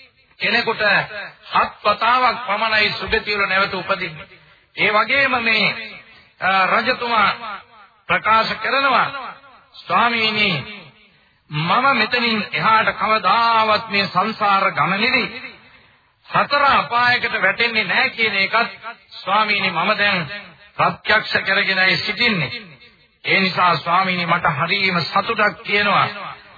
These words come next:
ඒ සතුට මම ප්‍රකාශ කරන්න ඔබ වහන්සේ ළඟට පැමිණීමට බොහෝ කාලයක් සිත සිතා සිටියා. "ඉදං සත්තමං කෝ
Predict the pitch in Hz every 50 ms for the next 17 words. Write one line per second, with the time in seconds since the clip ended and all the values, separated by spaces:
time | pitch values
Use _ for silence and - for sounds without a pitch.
0 | - _ _ _ _ _ _ _ _ _ _ _ _ - 185 220 233 208 - -
1 | - - - 269 254 262 233 226 226 226 214 - 180 185 - 233 240 247 233 233
2 | 226 220 214 220 226 233 240 240 247 233 196 156 - - - 233 208 - _ _
3 | - 143 170 208 233 233 226 226 220 214 170 - 220 208 190 190 202 214 214 -
4 | 220 220 208 185 160 - - 220 208 - - - _ - 139 175 208 214 208 202
5 | 202 202 196 196 180 190 175 165 170 190 196 190 175 - 160 180 208 240 269 262
6 | 240 214 208 - - - - 196 - 240 - - 202 - - 185 185 180 - -
7 | 254 214 - 220 180 135 117 - - - - - - - - _ - - _ _
8 | _ _ - 143 165 190 208 208 190 - 208 202 208 - - 240 233 247 254 277
9 | 285 - - 240 240 226